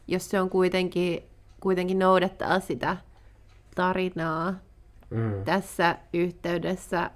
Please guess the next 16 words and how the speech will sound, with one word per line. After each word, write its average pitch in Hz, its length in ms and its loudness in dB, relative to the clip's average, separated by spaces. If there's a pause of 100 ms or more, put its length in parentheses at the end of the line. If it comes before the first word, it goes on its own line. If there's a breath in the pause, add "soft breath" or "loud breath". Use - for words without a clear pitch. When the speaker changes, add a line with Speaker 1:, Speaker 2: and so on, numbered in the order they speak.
Speaker 1:
opittavia 185 960 -4 (160)
sisältöjä 240 880 -4 (180)
tai 196 180 -4
Speaker 2:
Mm. 202 60 -12
Speaker 1:
taitoja. 113 640 0 (840)
Speaker 2:
Joo, 107 200 -2 (120)
joo. 101 280 -6 (680 loud breath)
Ja, 120 180 -4
ja 135 80 0
siis 135 280 -2
niinku, 131 400 2 (1800 loud breath)
tää 117 180 0
on 147 100 2
just - 180 -8
tätä, 87 220 -6 (580 loud breath)
kun 113 280 -2